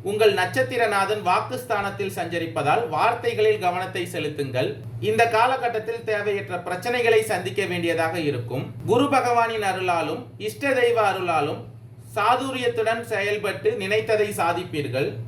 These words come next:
உங்கள் செயல்களில் தெளிவு இருக்கும். உத்தியோகத்தில் இருந்த பிரச்சனைகள் இல்லாமல் போகும்.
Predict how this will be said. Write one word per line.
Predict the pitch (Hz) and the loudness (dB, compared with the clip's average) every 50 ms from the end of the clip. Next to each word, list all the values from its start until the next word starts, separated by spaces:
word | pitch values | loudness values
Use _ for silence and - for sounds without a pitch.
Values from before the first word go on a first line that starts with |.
| - - - - | -10 -12 -10 -8
உங்கள் | 170 196 208 202 214 196 180 | -6 -2 0 2 2 2 2
செயல்களில் | - 190 185 208 226 233 233 220 214 214 208 208 202 | 2 2 2 4 4 4 4 4 4 4 2 2 0
தெளிவு | - 175 170 180 190 170 180 170 | -2 -2 0 0 -2 -2 -2 0
இருக்கும். | 151 139 131 - - 131 131 - - - - - - - - - | 0 -2 -2 -4 -6 -8 -8 -8 -8 -12 -14 -12 -10 -10 -6 -2
உத்தியோகத்தில் | 175 214 240 - 285 285 285 277 277 269 269 262 247 | 0 0 2 4 4 4 4 4 2 -2 -4 -2 0
இருந்த | 226 214 208 208 202 | 0 0 0 0 -4
பிரச்சனைகள் | 196 - 190 190 - - 247 240 233 220 214 220 214 196 | -4 -4 -6 -6 -6 -4 -4 -2 0 2 2 2 2 0
இல்லாமல் | 185 190 190 190 185 185 190 185 175 - | 0 -2 0 0 0 0 -2 -4 -4 -4
போகும். | 160 143 131 - - - 143 - - | -4 -4 -4 -4 -4 -6 -8 -8 -8